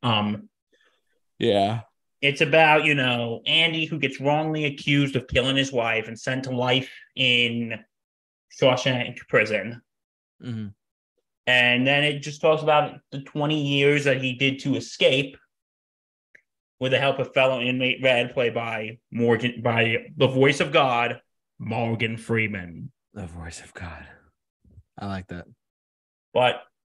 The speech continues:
Speaker 1: I really love this. I really do like this movie. Um,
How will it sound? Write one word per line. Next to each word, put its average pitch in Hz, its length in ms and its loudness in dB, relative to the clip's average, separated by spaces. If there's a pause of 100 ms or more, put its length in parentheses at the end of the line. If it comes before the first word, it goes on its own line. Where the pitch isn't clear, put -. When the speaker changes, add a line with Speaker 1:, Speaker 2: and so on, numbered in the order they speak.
(300)
Speaker 1:
I 139 200 6
really 170 340 4
love 127 460 0
this. - 480 -8 (360)
I 160 160 2
really 294 240 2
do 151 240 -2
like 104 280 -6
this - 240 -10
movie. 87 420 -12 (260)
Um, 113 400 -2